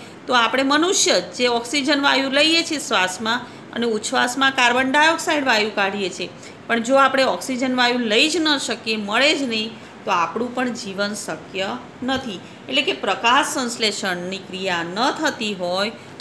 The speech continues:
તો પૃથ્વી પર જીવન શક્ય નથી. હવે છેલ્લે તમને એક આ ક્રિયા સમજાવી દઉં કે લીલી વનસ્પતિનું ખોરાક બનાવવાની ક્રિયા, આ લીલી વનસ્પતિ છે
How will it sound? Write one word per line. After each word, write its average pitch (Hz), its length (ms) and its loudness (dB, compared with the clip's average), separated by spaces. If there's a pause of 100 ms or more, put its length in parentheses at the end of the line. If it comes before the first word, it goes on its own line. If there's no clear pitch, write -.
તો 196 100 0
પૃથ્વી 180 500 -6
પર 220 260 -2
જીવન 190 440 -8
શક્ય 202 560 -6 (340)
નથી. 185 360 -6 (280)
હવે 262 160 2
છેલ્લે 269 380 0
તમને 269 420 0
એક 247 240 2
આ 233 140 2
ક્રિયા 220 460 -2
સમજાવી 262 560 0
દઉં 196 200 -2 (420)
કે 302 100 4
લીલી 247 320 2
વનસ્પતિનું 254 1080 0
ખોરાક 233 340 4
બનાવવાની 269 580 2
ક્રિયા, 240 500 0 (180)
આ - 40 -2
લીલી 214 300 -2
વનસ્પતિ 262 720 -2
છે 277 300 -2